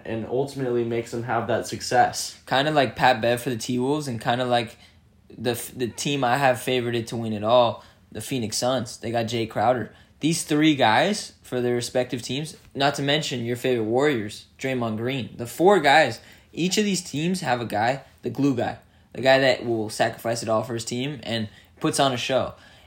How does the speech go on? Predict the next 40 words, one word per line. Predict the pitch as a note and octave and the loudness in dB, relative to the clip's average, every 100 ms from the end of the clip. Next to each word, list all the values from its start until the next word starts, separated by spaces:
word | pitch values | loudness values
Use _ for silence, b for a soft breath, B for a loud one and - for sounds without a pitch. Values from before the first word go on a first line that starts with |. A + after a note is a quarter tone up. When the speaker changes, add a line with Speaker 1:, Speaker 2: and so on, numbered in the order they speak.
| - | -4
Speaker 2:
And | C3 | 0
I | C3+ | 0
think | D#3 C3+ G2+ | 0 -4 0
that'll | - A#2+ C#3 B2+ | 6 8 8 6
help | C3+ C#3 - | 4 2 -2
these | C3+ B2 | -4 -2
teams | - C3+ C3+ A#2+ - - _ _ _ - | -4 -6 -6 -8 -10 -16 _ _ _ -4
in | C#3+ | -2
the | C3 | 0
playoffs. | - C3+ G2 - B B B | 2 2 0 -4 B B B
Speaker 1:
So | - | 2
Speaker 2:
And | C#3 | 4
Speaker 1:
you're | E3 | 4
talk-, | - D#3+ | 4 2
you're | C3 C3 | 0 -2
talking | C#3+ C3+ | -2 0
about | B2 A#2 | 0 -2
the | |
Suns, | A2 - A2 G2+ F#2+ | -6 -4 -2 -2 -2
but | A2 G2+ - b b _ | -2 -2 -6 b b _
who | - | -2
do | C#3 | 0
you | C#3+ | 0
think | C#3 C3+ | 0 -2
they're | A#2+ | -2
gonna | A#2+ | -2
play | A2 A#2 | -2 -2
in | A2+ | -2
the | G#2 | -4
first | - G#2 - | -6 -6 -4
round? | G2+ F2+ F#2+ _ _ _ | -4 -6 -10 _ _ _
Speaker 2:
In | A2 | -4
the | G#2+ | -4
first | - C3 D3 C#3 | 0 2 2 2
round. | A#2+ B2 B2+ A#2 | 0 2 2 2
Speaker 1:
Because, | A#2+ C3+ B2 | 0 0 0
you | B2 | 0
know, | A#2 A2+ B B B B _ _ _ _ _ _ - | 0 -2 B B B B _ _ _ _ _ _ -4
literally, | B2+ D3 C#3+ C3 B2 A#2 b b b b b _ _ - | 2 4 6 6 4 2 b b b b b _ _ -6
I, | F2+ | -4